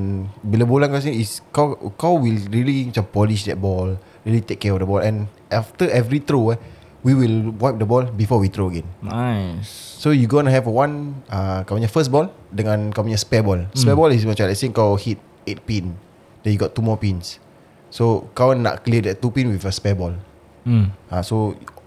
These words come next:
Speaker 1: everyone need, at least gonna need two balls lah.
Speaker 2: Kira spare ball dia takkan spin lah. Is
Speaker 1: Spin
Speaker 2: it
Speaker 1: juga.
Speaker 2: Spin juga.
Speaker 1: Tapi maybe it's more lighter or an, a different char-,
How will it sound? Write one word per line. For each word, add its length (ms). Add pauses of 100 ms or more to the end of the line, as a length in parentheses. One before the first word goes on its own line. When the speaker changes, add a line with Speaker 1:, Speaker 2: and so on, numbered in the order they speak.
Speaker 1:
everyone 640
need, 80 (180)
at 160
least 200
gonna 180
need 180
two 120
balls 240
lah. 140
Speaker 2:
Kira 200
spare 260
ball 180
dia 120
takkan 320 (240)
spin 380
lah. 120 (460)
Is 120
Speaker 1:
Spin 80
Speaker 2:
it 80
Speaker 1:
juga. 180
Speaker 2:
Spin 220
juga. 160
Speaker 1:
Tapi 160 (400)
maybe 400
it's 300
more 280
lighter 680
or 480 (180)
an, 320
a 140
different 340
char-, 300